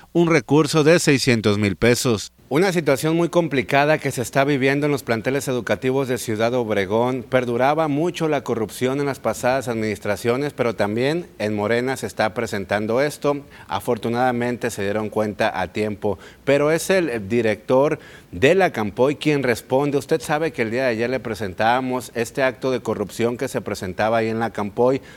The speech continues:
pero fueron por los padres de familia. Desviaron alrededor de trescientos mil pesos. No fueron todos, fueron algunos. Vamos a escuchar la información.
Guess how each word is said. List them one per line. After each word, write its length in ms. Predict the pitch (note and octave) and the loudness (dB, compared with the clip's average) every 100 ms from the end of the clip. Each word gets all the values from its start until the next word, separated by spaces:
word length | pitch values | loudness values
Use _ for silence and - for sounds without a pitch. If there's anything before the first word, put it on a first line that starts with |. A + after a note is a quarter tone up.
| - - | -10 0
pero 220 | B2 A2+ | 0 2
fueron 320 | B2+ C3 C#3+ | 2 2 2
por 180 | B2+ G#2+ | 0 0
los 160 | G2 | -2
padres 380 | - A2 A#2 A#2+ | -2 0 2 0
de 100 | A2 | -2
familia. 600 | G2+ G2 G2+ A2 G#2+ G2 - - - | -4 -4 -2 -2 0 0 -4 -16 -4
Desviaron 800 | A2+ G#2+ A2 B2 C#3 D3 D#3+ D3+ - - | 0 0 0 2 4 2 0 -4 -8 -2
alrededor 800 | A2 A2+ A#2 G#2 G2+ A#2+ D3 A#2+ | 0 2 2 2 2 2 2 2
de 300 | C#3 E3 - - | 0 0 -6 -2
trescientos 720 | B2+ A#2+ - A#2 A2 G#2 G2 | 0 0 -2 -2 0 -2 -2
mil 180 | C3+ | -2
pesos. 440 | B2+ C#3+ D3+ C3 G2 | 0 0 0 -4 -4
No 180 | F2+ F#2+ | -10 -2
fueron 320 | B2 D3+ E3 | 0 0 0
todos, 360 | C3+ C#3 A#2 | 2 2 0
fueron 300 | - G2 A2 | -2 -4 -2
algunos. 420 | A2 F#2+ A2+ G#2 F#2 | -4 -2 -2 -2 -2
Vamos 240 | A2 A#2 | -4 -4
a 40 | |
escuchar 480 | G#2+ G2 F#2 A#2 B2 - - | -6 -8 -2 -2 -2 -8 -8
la 100 | F#2+ | -4
información. 680 | G#2 A2 - G#2 - D#2+ | -4 -4 -4 -6 -8 -14